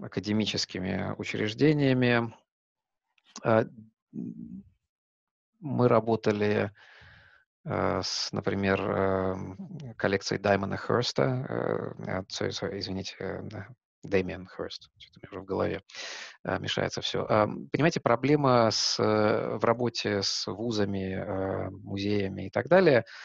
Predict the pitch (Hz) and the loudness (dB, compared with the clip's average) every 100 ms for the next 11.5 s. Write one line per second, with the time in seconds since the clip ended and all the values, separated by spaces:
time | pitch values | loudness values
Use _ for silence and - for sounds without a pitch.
0 | - - 113 131 143 131 131 - 208 196 | -10 -4 2 4 4 0 -2 2 2 2
1 | - 117 117 120 117 107 - 110 113 113 | 0 -2 0 2 2 2 0 -2 -2 -2
2 | 110 160 156 127 - 107 101 113 110 104 | 0 4 6 4 0 -8 -6 -2 0 0
3 | 101 98 - 110 104 95 92 _ 104 98 | -4 -10 -8 -4 -2 -2 -6 _ -10 -8
4 | 101 101 101 - 107 110 107 104 92 104 | -4 -4 -4 -6 -4 -4 -4 -4 -4 -6
5 | - _ _ - - - 123 143 120 - | -10 _ _ -20 -6 0 2 2 0 -2
6 | 147 - - 113 107 120 123 113 107 - | -4 -4 -4 -2 0 2 2 2 2 -2
7 | - - - _ _ - 98 - - - | -20 -20 -20 _ _ -10 -4 0 0 2
8 | 117 110 101 123 117 107 101 98 113 127 | 2 2 0 2 6 6 4 2 2 4
9 | 175 208 - 107 110 - 107 110 110 107 | 4 2 2 2 2 -2 -6 0 0 2
10 | 113 - 127 - 107 110 117 147 104 98 | 0 2 2 0 -4 -2 -2 -4 -4 -4
11 | 101 92 90 92 80 | -4 -8 -10 -10 -12